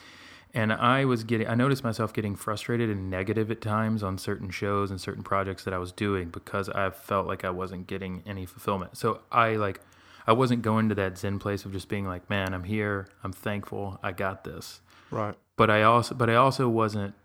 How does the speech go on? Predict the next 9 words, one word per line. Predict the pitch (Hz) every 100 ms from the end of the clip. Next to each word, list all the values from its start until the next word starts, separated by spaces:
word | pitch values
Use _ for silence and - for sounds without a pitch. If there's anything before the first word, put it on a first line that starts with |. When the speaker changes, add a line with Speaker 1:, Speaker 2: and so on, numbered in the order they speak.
| _ _ _ _ -
Speaker 1:
working | 110 113 117 117 107 98 95
towards | 104 104 101 101 101 101 -
anything | 113 101 95 - 98 92 90 87 - _ _ _ _ _ _ 107
that | 101 -
had | 110 101 104
some | 107 101
sort | - 104
of, | 104
like, | 113